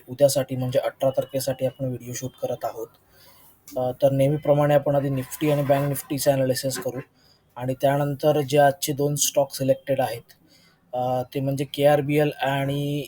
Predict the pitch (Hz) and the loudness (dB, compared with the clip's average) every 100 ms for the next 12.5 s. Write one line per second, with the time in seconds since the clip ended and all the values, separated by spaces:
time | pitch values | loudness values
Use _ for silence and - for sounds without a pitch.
0 | 143 143 139 139 139 135 - 131 131 123 | -2 2 4 6 4 0 -8 -6 -6 -6
1 | 117 104 _ _ _ _ _ _ - - | -8 -12 _ _ _ _ _ _ -10 -6
2 | 151 156 - 175 165 175 170 165 165 147 | -2 -2 0 0 4 6 8 6 4 2
3 | 143 - 156 160 156 147 135 135 165 - | -4 -2 2 4 6 4 2 -2 -6 -8
4 | - _ _ _ _ _ _ - 156 165 | -10 _ _ _ _ _ _ -8 -4 -4
5 | - 180 180 180 180 160 156 156 - 170 | 0 6 8 10 10 6 2 0 2 0
6 | 156 147 160 156 151 156 151 147 151 147 | 0 0 0 0 -2 -2 -2 2 2 2
7 | - _ - 135 151 139 143 135 131 127 | 0 _ -6 -4 -4 -2 -2 -2 -2 -2
8 | 117 117 - _ _ _ - - 127 123 | -4 -8 -16 _ _ _ -20 -10 -6 -6
9 | 123 117 _ 143 147 147 143 160 160 156 | -6 -8 _ 0 0 -2 -2 0 2 0
10 | 143 135 - 143 - 151 143 160 156 135 | -2 -4 -6 -4 2 2 2 0 -2 -2
11 | 139 127 131 131 135 127 - 139 147 143 | -4 -4 -6 -6 -6 -6 -6 -8 -6 -4
12 | 147 131 - 143 160 | -4 -4 -4 -2 -2